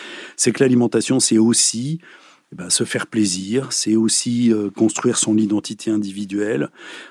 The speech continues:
euh, c'est bien évidemment, euh, bien évidemment construire sa santé, donc c'est un rapport à soi,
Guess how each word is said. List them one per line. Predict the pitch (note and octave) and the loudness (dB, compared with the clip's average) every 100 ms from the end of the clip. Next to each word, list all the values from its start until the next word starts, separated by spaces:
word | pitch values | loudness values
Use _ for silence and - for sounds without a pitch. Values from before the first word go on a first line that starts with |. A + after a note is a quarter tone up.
| _ | _
euh, | - G2 G2 G2 G2 G2 G2 G2 | -8 -6 -6 -6 -6 -6 -6 -4
c'est | G2 - F#2+ | -2 0 -2
bien | F#2 G2 | 0 2
évidemment, | G2+ F#2+ G2 F#2+ G#2+ G#2+ G2 | 2 0 -4 -2 2 2 0
euh, | F2 E2+ F#2+ _ - | -4 -16 -18 _ -10
bien | F2+ F#2+ | -6 -4
évidemment | F#2+ G2 F#2+ | -4 -6 -6
construire | - F2+ - - | -8 -10 -4 -4
sa | F2+ | -2
santé, | - G2+ A#3+ C4+ | -2 0 2 4
donc | G2 F2+ | 2 -2
c'est | F#2+ | -6
un | F#2 | -6
rapport | E2+ G2+ F#2+ | -6 -4 -6
à | F#2+ | -4
soi, | - - B3 | -2 0 -2